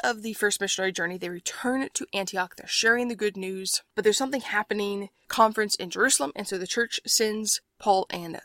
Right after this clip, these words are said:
Barnabas as their representatives to go to Jerusalem. We're not gonna get into that whole conference.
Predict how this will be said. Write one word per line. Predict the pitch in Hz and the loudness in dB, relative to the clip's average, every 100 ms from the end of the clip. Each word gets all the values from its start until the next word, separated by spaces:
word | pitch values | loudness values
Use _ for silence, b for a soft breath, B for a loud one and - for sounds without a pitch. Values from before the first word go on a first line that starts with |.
| - | -8
Barnabas | 190 226 226 214 | 4 6 6 2
as | - 175 | 0 -4
their | - | -6
representatives | 180 - 254 254 247 233 - - | -6 -2 0 2 2 0 -4 -6
to | 226 | -6
go | 202 196 180 180 190 _ | -4 -4 -4 -6 -14 _
to | - - 180 170 170 170 - _ _ _ _ _ | -12 -10 -10 -10 -12 -16 -20 _ _ _ _ _
Jerusalem. | 190 240 285 277 254 - | 0 2 2 0 -2 0
We're | |
not | 311 392 | 0 2
gonna | 311 | 0
get | 240 | -2
into | 226 220 | -4 0
that | 214 - | 0 0
whole | 226 226 - | 2 2 2
conference. | - 240 233 240 226 - | 0 2 2 2 2 0